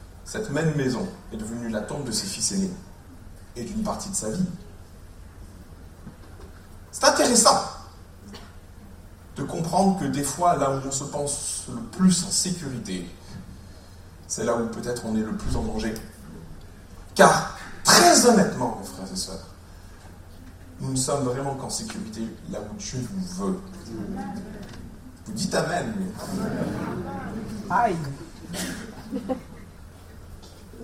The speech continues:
Speaker 1: le terrain d'argumentation ne, ne nous amène pas toujours à dire Amen à ça. Et je voudrais vous interpeller par rapport à ça, car c'est tellement important d'être là où Dieu nous veut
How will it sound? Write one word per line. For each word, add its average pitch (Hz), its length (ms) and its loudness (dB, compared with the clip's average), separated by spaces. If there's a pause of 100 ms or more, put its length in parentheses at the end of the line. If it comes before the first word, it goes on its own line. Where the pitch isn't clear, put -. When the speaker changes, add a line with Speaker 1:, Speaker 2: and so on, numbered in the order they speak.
(1600)
Speaker 1:
le 127 80 -2
terrain 156 220 4
d'argumentation 139 680 2 (100)
ne, 127 1080 -4
ne 143 60 0
nous 131 160 -2
amène 131 180 2
pas 196 120 6
toujours 160 340 0
à 135 40 -2
dire 131 200 -4
Amen 190 260 2
à - 40 4
ça. - 360 0 (2250)
Et 160 40 -8
je 165 120 4
voudrais 214 340 6
vous 185 180 8
interpeller 175 520 4
par 170 260 2
rapport 156 220 -6
à - 20 -2
ça, 185 180 0
car - 220 -6
c'est - 220 -4
tellement 185 320 8
important 156 500 -4
d'être 123 220 -8
là 127 60 -6
où 123 100 -6
Dieu 127 180 -6
nous 139 80 -6
veut 196 340 0